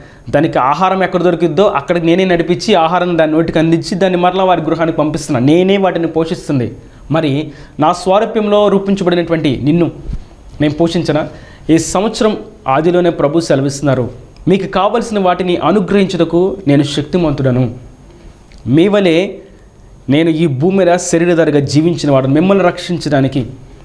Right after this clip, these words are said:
నా రూపంలో మిమ్మల్ని రూపించిన వాడను. అయితే మీరు నాకు విలువైన వారు, కనుక మీరు భయపడవలసిన అవసరం లేదు. కనుక మొట్టమొదటిగా మీరు భయపడడం ఆపివేయండి. ఇంకా మనం చూస్తాం,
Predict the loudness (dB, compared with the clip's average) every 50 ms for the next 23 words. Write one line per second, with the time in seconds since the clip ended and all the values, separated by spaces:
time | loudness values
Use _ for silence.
0 | -20 -10 -4 -2 0 2 2 2 2 0 0 0 0 0 0 2 2 0 0 0
1 | 0 0 0 0 0 0 -2 -2 -2 -2 0 2 2 0 0 -2 -4 -6 -6 -8
2 | -14 -14 -6 -2 -2 0 0 0 0 2 2 2 2 2 0 0 2 0 0 0
3 | 0 0 2 2 2 2 2 2 2 2 0 -2 -2 -4 -10 -18 -20 -20 -20 -20
4 | -20 -20 -20 -20 -20 -20 -20 -20 -20 -14 -6 -4 -4 -2 0 0 0 2 2 0
5 | 0 0 0 0 0 0 0 0 0 0 -2 -2 -2 -2 -2 -2 -4 -4 -4 -4
6 | -6 -4 -2 -2 0 0 0 0 -2 -2 0 0 -2 -2 -4 -10 -18 -20 -12 -4
7 | 0 0 0 0 0 0 2 2 2 2 0 0 2 0 0 0 0 0 0 2
8 | 0 -2 -2 -2 -2 -4 -4 -8 -16 -20 -20 -18 -10 -6 -6 -4 -2 0 0 0
9 | 0 -2 -4 -8 -10 -16 -18 -20 -20 -20 -20 -20 -20 -20 -20 -20 -20 -18 -8 -2
10 | -2 0 0 2 2 0 0 0 -2 -4 0 0 -2 -2 -2